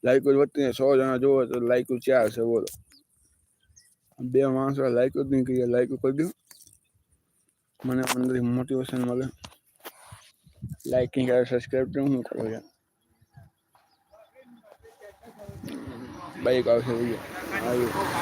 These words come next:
બસ આવે ભાઈ, ક્યાં કરે? तुम तो लाइक कर नहीं रहे हो, मैं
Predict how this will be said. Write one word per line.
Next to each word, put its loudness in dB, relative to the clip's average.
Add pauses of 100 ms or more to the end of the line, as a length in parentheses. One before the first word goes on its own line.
(2250)
બસ 4
આવે 6
ભાઈ, 4 (200)
ક્યાં 4
કરે? 2 (960)
तुम 2
तो 6
लाइक 6
कर 2
नहीं 2
रहे 4
हो, 4 (280)
मैं 2